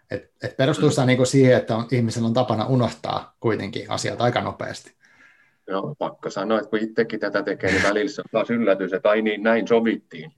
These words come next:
Speaker 1: Niin justi.
Speaker 2: Ja, ja, ja, ja ky-, kyllähän se sitä on, ja sit kun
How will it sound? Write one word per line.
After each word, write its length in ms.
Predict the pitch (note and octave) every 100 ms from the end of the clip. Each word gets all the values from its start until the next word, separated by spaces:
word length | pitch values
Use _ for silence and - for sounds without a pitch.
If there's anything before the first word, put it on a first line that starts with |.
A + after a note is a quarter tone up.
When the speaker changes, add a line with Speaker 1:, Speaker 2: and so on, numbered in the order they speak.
| B2
Speaker 1:
Niin 220 | C#3+ C3+
justi. 340 | B2+ - G#2+ - D3
Speaker 2:
Ja, 100 | - D3+ - - -
ja, 320 | F#2 F2+ F#2 -
ja, 120 | F#2+
ja 280 | G2 G2 G2 -
ky-, 280 | - C#3 C#3+
kyllähän 400 | C#3 C3 A2 A2
se 100 | B2
sitä 300 | C3+ C#3 C3+
on, 160 | B2 A#2
ja 260 | G#2+ G2+ A2
sit 160 | A#2
kun 300 | - C3 C#3+